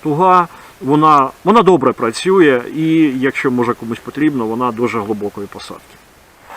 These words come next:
Ще один зразочок, в даному випадку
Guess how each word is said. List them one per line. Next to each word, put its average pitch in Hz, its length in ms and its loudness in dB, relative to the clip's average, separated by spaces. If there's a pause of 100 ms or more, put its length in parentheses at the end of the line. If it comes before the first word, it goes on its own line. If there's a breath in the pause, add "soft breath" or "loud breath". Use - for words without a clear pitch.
(220 loud breath)
Ще 156 200 0
один 139 220 2
зразочок, 147 500 0 (180)
в 120 40 -14
даному 131 360 2
випадку 120 560 -2